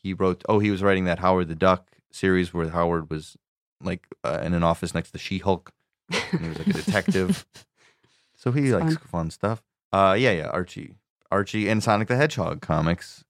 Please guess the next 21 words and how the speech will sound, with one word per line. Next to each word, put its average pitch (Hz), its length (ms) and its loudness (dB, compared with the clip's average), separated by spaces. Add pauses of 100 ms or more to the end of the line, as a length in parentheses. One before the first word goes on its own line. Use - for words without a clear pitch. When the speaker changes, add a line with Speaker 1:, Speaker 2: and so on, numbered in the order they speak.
Speaker 1:
and 90 320 2
Ninja 104 180 0
Turtle - 200 -10
comics - 580 -12 (100)
were 90 120 -12
the - 100 -14
first. - 340 -14 (260)
That 139 140 2
was 127 120 -6
probably 95 240 -2
my, 80 280 -6 (840)
my 92 280 0 (260)
exposure 82 500 -2
to, - 140 -10
like, - 180 -12
cool - 240 -8
fiction. - 580 -8
<laughs> - 40 -16 (480)
Was - 80 -8 (100)
Archie 87 300 -2
comic 85 420 -2